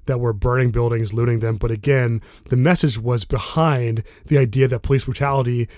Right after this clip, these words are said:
in the police state that we s-, find ourselves in is, like, too much, you know? And ultimately, the protests were looking to change something that was, um, systemically and endemically, like, a part, I don't even know if that's a word, I hope that's a word, uh,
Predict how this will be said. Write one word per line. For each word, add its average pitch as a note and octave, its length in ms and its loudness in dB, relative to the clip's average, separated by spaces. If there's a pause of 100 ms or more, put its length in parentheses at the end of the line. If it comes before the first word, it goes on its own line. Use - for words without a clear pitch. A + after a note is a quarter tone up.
(160)
in C#3 100 0
the A2+ 80 -2
police D3+ 280 -2
state B2 400 -6
that B2+ 160 -4
we A#2+ 160 -2
s-, - 200 -4
find B2 240 -2
ourselves A2 380 -4
in A#2+ 100 -2
is, A#2 220 -2
like, A2+ 220 -6 (180)
too C3+ 200 0
much, - 460 0 (480)
you C#3 100 2
know? A#2+ 400 0
And C3+ 520 2 (240)
ultimately, D3 500 2
the A#2+ 100 0
protests C#3 520 0
were C#3+ 80 0
looking C3 320 0
to A2 100 -8
change C#3 380 0
something A#2 400 -4
that A#2 200 -6
was, A2+ 400 -4 (480)
um, A#2+ 600 -2
systemically D3 680 0
and A#2+ 100 0
endemically, B2 460 -2
like, A2+ 160 -6
a G#2+ 60 -10
part, B2+ 320 -4
I B2 60 -14
don't A#2 80 -4
even A2+ 60 -4
know A2 60 -2
if G#2+ 40 -6
that's G#2+ 140 -6
a A#2+ 40 -6
word, A2+ 140 -6
I - 20 -4
hope G#2+ 120 -6
that's G2+ 140 -10
a A#2+ 40 -6
word, A2 160 -8 (320)
uh, B2 320 2